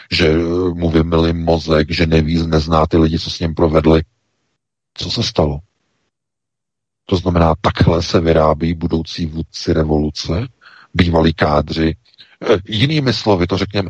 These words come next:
představte si to chucpe, že by Václav Havel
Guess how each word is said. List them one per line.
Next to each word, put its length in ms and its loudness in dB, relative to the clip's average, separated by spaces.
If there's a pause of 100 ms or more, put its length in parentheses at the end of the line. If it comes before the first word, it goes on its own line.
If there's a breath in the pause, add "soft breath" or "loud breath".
(140)
představte 640 0
si 460 0
to 120 2
chucpe, 680 -4 (1400 soft breath)
že 280 4
by 480 0 (720)
Václav 540 0
Havel 640 -2